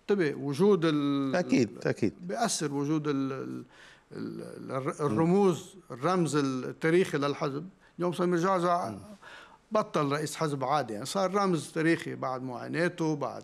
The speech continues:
Speaker 1: كل نضاله يلي مرق فيه، بعد كل ال-، المسار يلي مشي فيه. مش تقييمنا نحن، التقييم العام، ال-، الكومن ويزدم،
Speaker 2: مم.
Speaker 1: مثل ما بسموها الأمريكان،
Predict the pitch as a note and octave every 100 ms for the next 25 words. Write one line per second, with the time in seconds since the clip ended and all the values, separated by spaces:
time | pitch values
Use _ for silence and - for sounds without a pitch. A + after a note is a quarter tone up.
0 | - D3 D3 C#3+ D3 D3+ C#3+ C#3+ C#3 C#3
1 | C#3 D3 - D#3+ D#3+ A#2 G#2+ - D#3 D#3+
2 | D3 C#3 C3+ C3+ B2+ B2+ - - - _
3 | - A2+ A#2 C#3 C#3+ - G3 F#3+ D#3 C3+
4 | C3+ C#3 C3+ C3+ B2+ B2 B2 B2 B2 A#2+
5 | - - D#3 - F3 F3 D3 D3 - -
6 | _ _ _ _ _ _ _ _ _ _
7 | - - C3 D#3+ - - F3+ G3+ G#3+ F#3
8 | F#3 - C#3 A#2 C3+ - F3+ A3 A3+ G3
9 | F3 E3 D#3 D3 C#3+ C#3 D3 G3 E3 F3+
10 | D#3+ - _ _ _ _ _ _ - B2+
11 | B2+ C3+ C3 F#3 G3 F#3+ F#3+ F#3+ D#3 D3+
12 | A2+ A2 E2+ - C#3 C#3 - D3+ D3+ C#3+
13 | C#3 C#3+ C3+ C#3 B2 D3